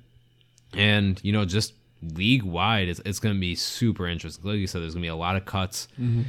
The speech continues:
Speaker 1: And, and it, overall, it's a good thing. You know, when talent like this moves around the league, it really kinda helps reshuffle the pack a little bit. You know, we'll probably get some new ri-, I mean, we do see this every N F L season where, you know, we see new teams in the playoffs, you know, mixing it up.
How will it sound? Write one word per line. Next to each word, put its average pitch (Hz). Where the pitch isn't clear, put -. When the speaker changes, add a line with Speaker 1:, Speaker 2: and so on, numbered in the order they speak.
Speaker 1:
And, 143
and 156
it, -
overall, 156
it's 113
a 95
good 87
thing. 73
You 95
know, 104
when 104
talent 120
like 107
this 104
moves 92
around 92
the 82
league, 87
it 78
really 87
kinda 87
helps 85
reshuffle 85
the 80
pack 87
a 90
little 90
bit. 90
You 92
know, 90
we'll 85
probably 92
get 92
some 87
new 90
ri-, 82
I 120
mean, 131
we 127
do 110
see -
this 90
every 82
N 85
F 80
L 80
season 76
where, 76
you 78
know, 78
we 78
see 87
new 80
teams 78
in 80
the 78
playoffs, 78
you 82
know, 76
mixing 78
it 76
up. 76